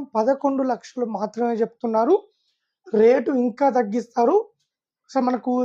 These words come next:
చాలా మంచి ప్రైమ్ లొకేషన్ అండి. బేసిక్‌గా ఇలాంటి పదకొండు లక్షలకు,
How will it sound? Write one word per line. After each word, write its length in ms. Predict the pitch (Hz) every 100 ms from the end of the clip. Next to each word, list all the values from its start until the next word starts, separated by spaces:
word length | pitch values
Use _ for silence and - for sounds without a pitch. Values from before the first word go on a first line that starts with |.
| -
చాలా 320 | 247 240 302
మంచి 400 | 277 254 302 311 370
ప్రైమ్ 300 | 349 294 294
లొకేషన్ 380 | 285 285 277 254
అండి. 160 | 214
బేసిక్‌గా 560 | 175 233 254 320 254 269 320 - _ _ _ _ -
ఇలాంటి 400 | 247 302 320 320
పదకొండు 480 | - 269 294 311 302
లక్షలకు, 480 | 294 285 285 277